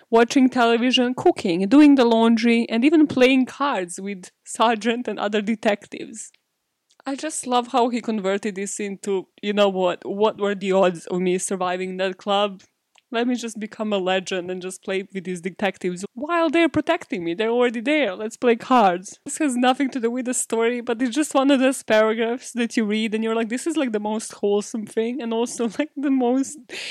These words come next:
something that I would definitely do." He started complaining, like, "Hey, listen, I'm kind of bored." <laughs> So, because of how affectionate and how great he was with the police officers,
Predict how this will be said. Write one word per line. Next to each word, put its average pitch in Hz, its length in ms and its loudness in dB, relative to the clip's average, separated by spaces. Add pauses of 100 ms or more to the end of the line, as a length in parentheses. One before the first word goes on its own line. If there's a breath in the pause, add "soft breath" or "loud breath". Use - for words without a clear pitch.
(260 loud breath)
something 349 360 6
that 262 140 4
I 220 160 8
would 214 160 2
definitely 208 480 0
do." 208 260 0
He 320 120 -6
started 453 340 0
complaining, 277 400 2
like, 202 160 -2
"Hey, 214 160 0
listen, 190 320 -6
I'm 180 140 -8
kind 214 220 -2
of 170 140 -6
bored." 190 420 -2
<laughs> - 200 -6
So, 262 580 2 (500 loud breath)
because 359 540 2
of 320 120 -2
how 277 240 0
affectionate 247 680 0
and 220 160 -4
how 220 180 2
great 220 360 2
he 220 100 -6
was 208 260 0
with 196 140 -2
the 208 60 0
police 233 480 2
officers, 190 640 -2